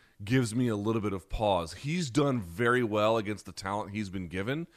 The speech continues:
and those are not chumps. He, he has beaten some, some good opposition, but there's a long way to go before I'm ready to declare him, uh, you know,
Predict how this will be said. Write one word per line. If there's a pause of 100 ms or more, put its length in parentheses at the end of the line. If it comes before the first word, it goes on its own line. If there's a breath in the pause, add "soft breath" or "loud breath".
(260 soft breath)
and
those
are
not
chumps.
He,
he
has
beaten
some,
some (360 soft breath)
good
opposition, (380 soft breath)
but
there's
a
long
way
to
go
before
I'm
ready
to
declare
him, (640 soft breath)
uh, (100)
you
know,